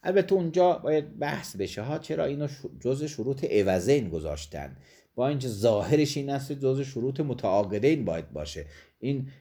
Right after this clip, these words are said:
مشتری یا بایع قدرت بر تسلیم داشته باشه، ولی ک-، فقهای ما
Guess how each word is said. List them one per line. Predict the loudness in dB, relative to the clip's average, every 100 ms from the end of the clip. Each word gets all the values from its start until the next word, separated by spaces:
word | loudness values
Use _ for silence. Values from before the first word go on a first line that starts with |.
| _
مشتری | -6 -4 -2 -4 -2 0 2
یا | 2 4 2
بایع | 2 2 4 8 6
قدرت | 6 -2 -4 -6
بر | -8
تسلیم | -8 -12 -12 -12
داشته | -10 -12 -12 -14
باشه، | -14 -14 -6
ولی | -2 0 0 -4 _ _ _
ک-، | -8 -8 -10 -6
فقهای | 0 2 4 4 6 4
ما | 2 0 2 0